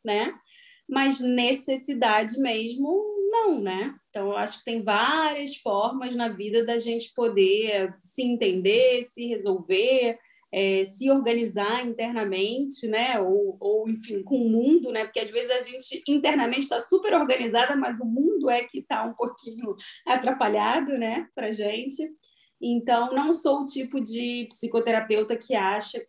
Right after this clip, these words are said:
que, meu Deus do céu, todo mundo tem que fazer terapia, senão não dá pra aguentar, né? É, acho que tem muita coisa, né, pra, pra fazer. São muitos pilares na vida, mas, sem dúvida nenhuma, eu acho que todo mundo que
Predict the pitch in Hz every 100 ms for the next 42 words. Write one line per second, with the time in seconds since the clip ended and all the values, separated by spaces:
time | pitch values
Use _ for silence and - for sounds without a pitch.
0 | - 220 214 220 208 220 202 202 220 202
1 | 196 208 202 196 196 208 208 208 208 214
2 | 202 196 208 208 202 202 202 190 - 202
3 | 202 202 196 202 190 196 - 190 196 196
4 | 202 185 214 208 190 202 233 - - -
5 | - _ - 190 185 190 - - 269 254
6 | 269 277 302 262 247 233 190 202 - 202
7 | 185 185 - 202 196 208 185 214 233 247
8 | 240 277 339 285 269 - 302 269 208 220
9 | 240 254 226 233 214 220 226 233 311 -
10 | _ _ - 381 285 277 330 415 349 247
11 | 240 220 254 269 262 262 269 302 339 381
12 | _ 240 233 240 - 277 277 269 _ 269
13 | 285 302 269 269 262 -